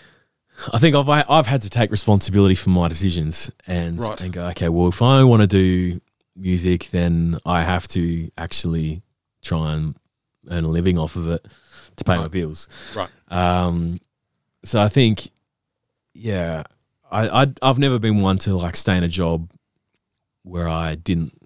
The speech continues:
Speaker 1: wasn't enjoying it or,
Speaker 2: Okay.
Speaker 1: um, you know, I think it's really easy to do. I, I get that. And,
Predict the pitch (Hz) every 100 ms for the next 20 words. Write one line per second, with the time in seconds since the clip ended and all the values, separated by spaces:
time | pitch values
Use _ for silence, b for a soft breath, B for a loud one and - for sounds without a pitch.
0 | _ _ _ _ 71 92 87 82 80 80
1 | 78 73 71 80 78 73 113 120 _ _
2 | - 90 82 82 85 - _ _ _ B
3 | B B B B _ _ 98 90 82 82
4 | 85 - 95 87 - _ _ _ _ _
5 | _ _ _ _ _ _ 107 101 - -
6 | 113 123 123 107 104 110 98 98 90 101
7 | 104 104 95 - 101 90 101 - 98 143
8 | _ _ _ _ _ _ _ _ _ 87
9 | 90 87 87 87 -